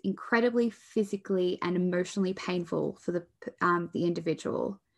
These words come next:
And suffice it to say that these treatments are in no way comparable. Rowling has frequently expressed the belief that the movement to promote transgender rights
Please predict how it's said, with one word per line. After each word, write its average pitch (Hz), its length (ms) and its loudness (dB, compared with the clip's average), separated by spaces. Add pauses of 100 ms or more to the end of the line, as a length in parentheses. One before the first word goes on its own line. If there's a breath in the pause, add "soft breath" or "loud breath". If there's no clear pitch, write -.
(920)
And 185 560 6
suffice 285 400 6
it - 100 -6
to 262 100 4
say 180 360 2
that 175 280 2 (240)
these 185 240 2
treatments 196 420 2 (100)
are 175 360 2 (100)
in 180 220 0
no 180 180 2
way 117 280 0
comparable. 175 720 -2 (640)
Rowling 202 500 6
has 202 220 0
frequently 233 560 2
expressed 196 480 2
the 202 80 2
belief 196 500 4
that - 500 4 (120)
the 202 120 4
movement 208 460 8
to 233 80 0
promote 208 460 4 (640)
transgender 220 640 4
rights - 540 6